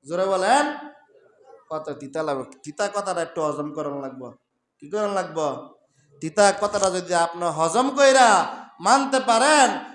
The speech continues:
যদি না মানতে পারেন, এটা ডিলাদা সামনে ফালাই থন, কিন্তু বিরোধিতা করার কোনো কি নাই,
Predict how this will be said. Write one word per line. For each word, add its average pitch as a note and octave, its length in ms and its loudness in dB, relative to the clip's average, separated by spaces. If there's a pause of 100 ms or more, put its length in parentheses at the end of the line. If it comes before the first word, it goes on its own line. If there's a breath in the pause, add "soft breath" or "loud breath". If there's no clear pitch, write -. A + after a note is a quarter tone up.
যদি A3 140 -4
না A#3+ 280 6
মানতে D#4+ 360 4
পারেন, C#4 680 4 (140)
এটা G3+ 140 0
ডিলাদা G3+ 560 0
সামনে F#3+ 340 -6
ফালাই A3 440 2
থন, G#3+ 480 -2 (180)
কিন্তু D#3 260 -16
বিরোধিতা D#3+ 480 -10
করার D#3 240 -10
কোনো D3+ 200 -12
কি D3 140 -16
নাই, C3+ 220 -6